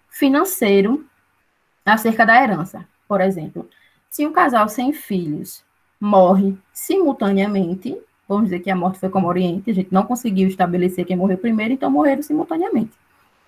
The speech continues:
O que é que acontece com a sua herança, já que eles não têm filhos? Vai pros seus, pros seus pais, né? Vai pros seus ascendentes.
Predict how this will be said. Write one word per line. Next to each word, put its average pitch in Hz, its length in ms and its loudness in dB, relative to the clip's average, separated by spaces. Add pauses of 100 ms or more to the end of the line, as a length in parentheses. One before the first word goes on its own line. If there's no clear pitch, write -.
(100)
O 202 100 2
que 208 80 0
é 226 60 4
que 247 60 0
acontece 254 520 2
com 226 120 2
a 233 60 4
sua 240 220 2
herança, 185 300 2
já 180 140 0
que 185 100 -4
eles 180 140 -2
não 185 120 0
têm 196 160 0
filhos? - 380 -8 (1040)
Vai 196 300 4
pros 226 220 2
seus, 233 880 0
pros - 260 0
seus 247 200 2
pais, 190 220 4
né? 196 160 2 (400)
Vai 185 160 4
pros 196 220 -6
seus 196 380 -2
ascendentes. 208 720 -2